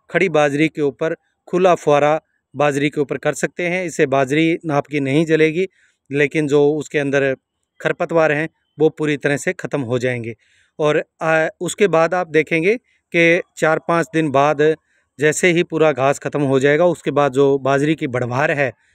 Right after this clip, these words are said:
बाजरे की ग्रीनरी है, वो देखने लायक ही बनेगी। बहुत शानदार फसल चलेगी, खूब चलेगी, फैलाव खूब होगा। जो बाजरे का पौधा है वो खूब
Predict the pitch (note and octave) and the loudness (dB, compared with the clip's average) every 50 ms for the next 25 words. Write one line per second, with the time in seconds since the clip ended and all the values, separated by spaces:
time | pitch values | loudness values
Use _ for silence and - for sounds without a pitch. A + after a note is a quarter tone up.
0 | - - - - B2+ C#3 C#3+ C#3+ C#3+ D3+ D#3+ D#3+ - F3 D#3 B2 A#2 C3+ C3+ C#3+ | -20 -20 -10 -4 -2 0 0 0 0 0 -2 -2 -2 -6 -4 -2 0 2 2 2
1 | D3 D3+ D3 D#3+ D#3 D3 C#3+ C#3 A#2+ - _ _ _ _ _ _ - D3 E3 C3+ | 2 2 2 2 2 2 2 0 0 -4 _ _ _ _ _ _ -4 -4 -4 0
2 | B2 D#3 D#3 D3+ - D#3+ D#3 D3 C#3 C3+ C#3 C#3+ - - D3+ D3+ C3+ B2+ B2 C3 | 0 0 0 2 0 0 0 2 2 2 2 0 0 -4 -4 -4 -2 -2 -2 -2
3 | B2+ A2+ A#2 A#2+ - _ _ _ _ _ _ - D3+ E3 E3 - - - D3+ C#3+ | -2 -4 -6 -10 -12 _ _ _ _ _ _ 0 0 0 0 -2 -4 -4 -2 -2
4 | D3 D3+ D3+ D#3 E3 D#3+ - - C#3+ - E3 D#3 C#3+ - D3+ D3 D3+ D3+ D3+ E3+ | 0 0 0 0 0 0 -2 -4 -4 -4 -4 -4 -2 -2 0 0 0 0 0 -2
5 | F3 - _ _ _ _ _ _ _ _ _ - - G#3 B3 A3+ - - - D#3 | -4 -6 _ _ _ _ _ _ _ _ _ -2 0 2 2 0 0 -2 0 2
6 | D#3 D#3+ D#3 D3+ D#3+ D3 - - D3+ C#3+ C#3+ C#3+ D3 E3 E3+ - - F#3 F#3 F3 | 2 2 2 2 0 0 0 0 0 2 2 2 0 -2 -2 -2 -2 -2 0 0
7 | D#3+ E3 F3 E3 D#3+ E3 E3+ E3 - _ _ _ _ _ - C#3+ D3+ C#3+ D3 D3 | 2 2 2 2 2 2 0 0 -4 _ _ _ _ _ -4 -4 0 0 0 0
8 | C#3+ D3 D#3+ F3 - F3 C#3+ D3+ D#3 D3 D#3+ D#3+ D3 D#3 E3 E3+ F3 E3 C3 D3 | 0 0 -2 0 0 0 0 0 0 2 2 2 2 0 -2 -4 -6 -6 -4 -4
9 | D3 - - - F3+ F#3 D#3+ | -4 -4 -2 -2 -2 0 2